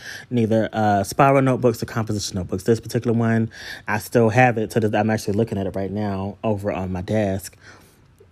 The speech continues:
Uh, I wrote that back in, uh, I started it on the, the summer of s-, right before seventh grade. I finished it in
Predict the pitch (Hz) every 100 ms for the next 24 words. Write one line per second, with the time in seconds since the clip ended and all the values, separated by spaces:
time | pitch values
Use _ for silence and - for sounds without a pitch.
0 | - 120 110 107 107 110 110 123 113 107
1 | 107 107 - 104 101 98 95 95 - 98
2 | 92 87 76 - - 117 113 110 - _
3 | - 110 104 - - _ 113 107 107 104
4 | 104 104 104 - - - - 120 117 -
5 | 98 98 - - - - 131 117 113 113
6 | 120 107 110 117 113 101 95 95 - -
7 | - - _ 82 - 131 123 117 - 113
8 | 107 - _ _ _ _ _ - 107 107
9 | 104 101 98 98 95 95 101